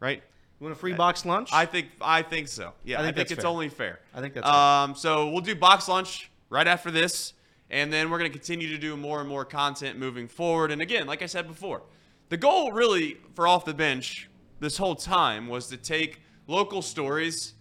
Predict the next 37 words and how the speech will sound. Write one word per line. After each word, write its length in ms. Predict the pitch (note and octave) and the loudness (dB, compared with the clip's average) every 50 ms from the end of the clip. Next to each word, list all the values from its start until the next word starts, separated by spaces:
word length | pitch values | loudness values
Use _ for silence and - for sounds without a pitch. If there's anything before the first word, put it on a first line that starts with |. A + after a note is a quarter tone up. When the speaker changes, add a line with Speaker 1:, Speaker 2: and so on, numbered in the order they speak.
| _ - _ | _ -12 _
Speaker 1:
that 160 | A2 A2 A#2 | -8 -6 -4
we 300 | C3+ E3 F#3+ G3 F#3+ F3+ | -2 -2 -2 -2 -2 -4
all 260 | - - D#3 D#3+ D#3+ | -2 0 0 0 0
care 360 | D#3 D#3+ - F3 F3 E3+ C#3 A#2 | 0 -2 -2 2 2 4 4 2
about 480 | G2+ G2 G2 G2+ A#2+ D#3 - - - - - - - | 0 0 0 2 2 0 0 -4 -12 -20 -20 -18 -16
and 120 | A#2+ A#2+ | -14 -8
talk 240 | - D#3 D3+ D#3 D3+ | -2 0 0 0 0
about 280 | D3+ C3+ C3+ C3 C3 C#3 | 0 0 0 0 0 -4
them 140 | C#3+ C3+ | -8 -6
maybe 220 | C3+ C#3 C#3 C#3+ C#3 | -4 -4 -4 -2 -4
a 60 | C3+ | -4
little 180 | C3+ C3+ C3+ C3 | -4 -6 -6 -6
more 180 | B2+ B2+ B2 | -6 -6 -6
in 120 | A#2+ A2+ G#2+ | -6 -6 -4
depth 300 | B2+ C3 C3 C3 - - | -2 -2 -2 -4 -6 -10
that 80 | B2 A2+ | -10 -8
you 140 | B2 C3 | -6 -6
would 120 | B2 A#2 A2 | -6 -6 -6
get 140 | A#2+ A#2+ A#2+ | -4 -4 -4
anywhere 340 | A#2+ A#2+ A#2+ A#2+ A#2 B2 | -4 -4 -6 -6 -2 2
else. 480 | E3 F#3+ E3 G2+ - - - - - - _ _ _ _ _ _ _ _ _ _ _ _ _ | 4 4 4 4 0 -6 -12 -12 -14 -16 _ _ _ _ _ _ _ _ _ _ _ _ _
And 180 | B2+ D3 D#3 | -4 -2 -2
the 60 | D3+ - | -4 -2
fact 300 | - D3+ C#3 C#3 - - | 0 0 0 0 -2 -8
that 60 | B2+ | -12
the 20 | |
show 240 | A#2 - C#3+ C3 B2 | -10 -6 -6 -6 -6
came 240 | A#2+ C3 B2 A#2+ A2+ | -4 -6 -6 -4 -4
on 120 | A2 G#2 | -4 -6
at 80 | G2 - | -6 -8
ten 200 | - A#2+ A2+ G#2+ | -8 -8 -6 -4
A 200 | G#2 G#2 C3 F3+ | -2 2 2 4
M, 300 | G3 F#3+ F#3+ F#3 F#3 F3 - _ _ _ _ _ _ _ _ | 4 4 2 0 -4 -10 -16 _ _ _ _ _ _ _ _
it 180 | - D3 D3 B2 | -12 -12 -12 -10
usually, 920 | D#3 F3+ A3 B3 B3 A#3+ G3+ D#3 D3+ C3 C3 D3 F3+ G#3+ A3+ G#3 G#3+ - _ _ _ _ | -6 -2 0 2 2 2 0 -2 -4 -4 -2 -2 -2 -2 -2 -8 -14 -20 _ _ _ _
at 60 | - G#2 | -18 -16
least 380 | G#2 G#2+ - - - - - | -16 -14 -14 -16 -18 -20 -20